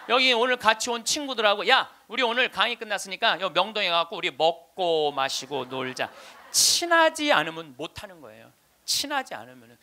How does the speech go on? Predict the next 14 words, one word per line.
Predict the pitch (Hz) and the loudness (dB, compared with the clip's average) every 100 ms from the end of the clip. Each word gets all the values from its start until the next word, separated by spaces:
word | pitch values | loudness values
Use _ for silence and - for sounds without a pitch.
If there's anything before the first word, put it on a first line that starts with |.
| _ - | _ -4
그리고 | 175 302 233 - - _ - | 0 2 0 -2 -12 _ -4
먹고 | 143 208 240 - - 269 254 240 196 | 2 4 2 -6 0 4 6 4 4
마시고 | 175 190 214 208 196 | 2 2 -2 -2 -4
노는 | 143 196 220 190 | 0 -2 -2 -6
사이는 | 175 - 349 339 302 269 - _ _ _ _ _ _ | -6 2 4 4 2 0 -8 _ _ _ _ _ _
그 | - | -10
사람의 | 220 247 226 214 214 165 | 0 2 2 2 -2 -4
속사정을 | - 190 - - 170 156 139 | -6 -8 -8 -6 -6 -6 -12
다 | - 156 120 | -12 -12 -12
알아요. | 123 120 110 _ _ _ _ _ _ | -16 -18 -20 _ _ _ _ _ _
그 | - | -6
사람이 | 143 151 151 | 0 2 2
뭘 | 139 180 254 | -2 -2 -2
힘들어하는지, | 247 247 233 214 202 196 208 | -4 -10 -6 -6 -6 -14 -18